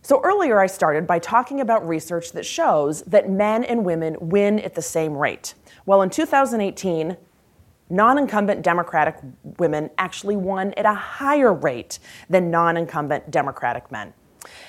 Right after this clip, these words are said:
So a little over a quarter of non-incumbent Democratic women won, which was quite striking, especially compared to only three percent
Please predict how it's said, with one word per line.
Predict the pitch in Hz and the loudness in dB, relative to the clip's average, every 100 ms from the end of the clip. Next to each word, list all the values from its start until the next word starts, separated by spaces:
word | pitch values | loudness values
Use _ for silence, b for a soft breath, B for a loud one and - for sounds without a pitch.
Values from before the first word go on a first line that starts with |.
| B B | B B
So | - 220 196 185 - | 0 4 6 4 2
a | 202 | 2
little | 233 254 | 6 6
over | 220 202 196 | 6 4 0
a | |
quarter | - 330 381 147 | 0 0 2 2
of | 151 151 | 2 0
non-incumbent | 165 165 170 170 160 151 | 2 2 0 -4 -4 -4
Democratic | 156 151 - 135 135 | -4 -4 -2 -2 -2
women | 156 135 135 | -4 -6 -4
won, | 160 254 254 254 254 _ | 2 4 4 0 -6 _
which | 185 190 - | 0 2 2
was | 180 175 - - | 2 2 -6 -8
quite | - 196 - | 0 0 0
striking, | 170 139 - - _ - | -4 -6 -8 -18 _ -14
especially | - 208 196 202 | 0 0 2 -2
compared | 190 180 170 156 | -2 -6 -4 -2
to | 147 | -2
only | 165 151 | -4 -6
three | 151 294 339 | -6 -4 -2
percent | 233 - 160 151 | -2 -2 -2 -2